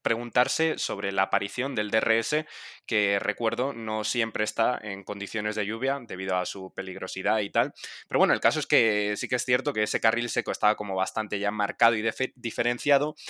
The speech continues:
y sobre todo, y yo creo que esto nos lo puede decir David,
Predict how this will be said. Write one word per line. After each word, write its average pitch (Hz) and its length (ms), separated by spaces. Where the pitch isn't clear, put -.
y 139 120
sobre 143 340
todo, 170 400
y 113 120
yo 127 160
creo 123 180
que 117 60
esto 120 160
nos 113 100
lo 104 140
puede 117 180
decir 123 260
David, 139 300